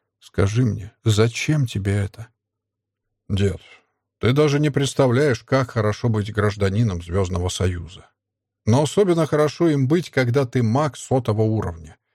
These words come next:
Поверь, магу пятидесятого уровня, точнее уже пятьдесят второго, подрос немного за это нашествие.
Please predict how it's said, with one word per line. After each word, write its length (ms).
Поверь, 440
магу 360
пятидесятого 840
уровня, 400
точнее 340
уже 240
пятьдесят 540
второго, 580
подрос 440
немного 420
за 120
это 180
нашествие. 680